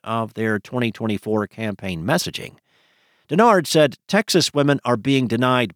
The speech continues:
basic rights under state laws so restrictive that providers are scared to utter the word abortion, even when discussing options for patients with medically complicated pregnancies. Another Dallas area woman,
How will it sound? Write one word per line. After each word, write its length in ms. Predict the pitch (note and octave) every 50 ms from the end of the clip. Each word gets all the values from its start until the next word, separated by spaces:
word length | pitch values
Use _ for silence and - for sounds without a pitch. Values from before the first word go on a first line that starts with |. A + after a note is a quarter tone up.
| _
basic 460 | - B2 D3+ G3 G#3 - G#3 G3 - -
rights 480 | C3 D#3 C#3 F#2+ E2+ E2+ _ - -
under 220 | G#2 G2+ F2 F2+ F2
state 340 | - - A2+ G#2+ G2+ -
laws 380 | - F#2 F#2 G2 B2 C#3 - - -
so 200 | - - C3 F#3+
restrictive 580 | A3 B3 G#3 - - G3+ C3+ - - F#2 F#2 - _ _ - - - _ _ _ -
that 180 | C3 B2+ -
providers 640 | - B2+ A2 A#2+ E3 F3+ D#3 B2 C3 C#3+ D3 - -
are 240 | - A#2+ C3 C#3+ C3
scared 420 | - - - B2+ B2+ C3 C3 B2+ A#2 - -
to 160 | - B2 - -
utter 200 | A#2 B2+ C3 A#2+
the 100 | A#2 A#2
word 400 | D3+ A3 F3+ A#2 E2+ C#2+ - -
abortion, 540 | - F2 E2 F2 D#2+ D2+ - - F2 F#2 G2 _ _ _ _ _ _ -
even 280 | - B2+ C3 C3+ B2
when 120 | B2 A#2+ A2+
discussing 500 | A2 G#2 - - B2+ B2 - B2+ G#2+ G#2
options 440 | G#2+ A#2+ A#2+ - - B2 A#2 A2
for 140 | - - G#2+
patients 480 | - - B2 A#2 G#2+ - A#2+ G#2+ G2 G#2+
with 220 | A2+ G#2+ F2+ -
medically 500 | - G#2 A#2+ B2+ B2+ - - A#2 A2 G#2+
complicated 680 | - - - C3+ C3+ - A#2 A2 - A2 G#2+ G2+ F2+ -
pregnancies. 720 | - E3 F#3 D#3 G#2+ D#2+ - - - C#2+ A#1+ - - - _ _ _ _ _ _ _ _ _ _
Another 360 | - G2 A2+ B2 A2+ A2 F#2+
Dallas 500 | E2+ D2+ - G#2 A#2 A#2+ A2+ A2 - - -
area 340 | - A2 G#2+ G2+ F#2+ F2+ E2
woman, 400 | D#2+ F#2+ G2+ G#2+ C3+ D#3 E3+ D3+